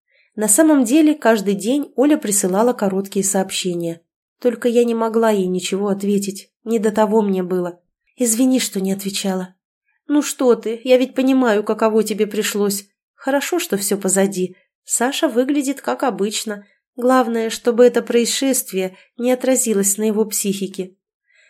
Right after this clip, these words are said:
Я осторожно расспрашиваю его. Вроде бы он ничего не понял, не испугался.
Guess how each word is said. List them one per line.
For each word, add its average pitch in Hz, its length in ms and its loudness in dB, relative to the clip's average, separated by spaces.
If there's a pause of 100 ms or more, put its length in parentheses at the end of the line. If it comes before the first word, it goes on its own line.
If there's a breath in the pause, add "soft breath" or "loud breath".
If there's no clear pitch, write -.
(140 soft breath)
Я 220 300 2
осторожно 226 600 0
расспрашиваю 214 800 -4
его. 180 360 -6 (360 loud breath)
Вроде 254 320 0
бы 226 120 0
он 247 120 4
ничего 220 360 -2
не 220 140 0
понял, 190 500 -6 (160)
не 233 160 0
испугался. 190 720 -2